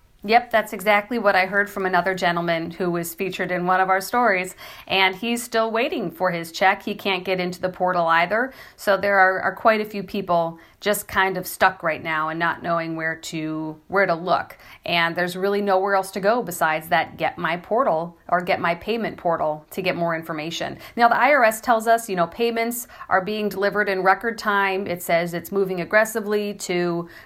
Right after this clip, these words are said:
provide more information, to resolve any issues, and they appreciate people's patience. Uh, but that's pretty much all we're getting. And that's not the only case where people might not be getting money.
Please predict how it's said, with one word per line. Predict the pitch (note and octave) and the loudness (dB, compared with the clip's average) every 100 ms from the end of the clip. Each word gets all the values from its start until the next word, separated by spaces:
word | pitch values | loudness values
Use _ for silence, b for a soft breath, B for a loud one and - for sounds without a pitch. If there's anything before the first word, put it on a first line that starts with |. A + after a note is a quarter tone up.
| - | -8
provide | G3 A3+ B3+ | 4 6 6
more | C4 B3 | 4 0
information, | A#3+ A#3+ G3+ F#3 F#3 F#3+ F#3 | 0 -2 -2 -2 -2 -4 -4
to | E3+ | -4
resolve | F3 G3 G#3 G3+ | 0 4 4 2
any | G3 F3+ | -2 -2
issues, | F3 - E3+ E3+ | -4 -4 -4 -2
and | E3+ F3 | -2 -2
they | F3 | -2
appreciate | F3+ C#4 C4+ B3+ G#3+ G#3 | -4 -4 -4 -2 -2 -2
people's | - F#3+ F3+ F3 F3 - b b | -6 -8 -4 -4 -4 -10 b b
patience. | - F#3 E3 - C3+ - - B B B | -10 -8 -6 -6 -8 -10 -12 B B B
Uh, | - F3 E3+ D#3+ | 2 4 4 2
but | - F3 F#3+ | -2 0 0
that's | G3 G3 G3+ | 2 0 0
pretty | - G3+ F#3+ | -4 -2 0
much | E3+ E3+ | 0 0
all | E3 E3 | 0 0
we're | |
getting. | E3 E3 D#3 | 0 -2 -2
And | F#3 A3 | 0 2
that's | D4 - - - | 2 -2 -12 0
not | A#3+ A#3+ | 2 2
the | A#3 G3 | 2 0
only | G3 | 0
case | G3+ G3+ F#3+ G3 | -2 -2 -2 -2
where | F#3 | -6
people | F3+ G3 F3+ | -6 -4 -2
might | F3 E3+ | 0 -2
not | E3+ E3 | 0 -2
be | E3 F3 | -2 0
getting | E3+ E3 F#3 | 0 0 -2
money. | G#3+ A#3 C4+ | -2 -2 -6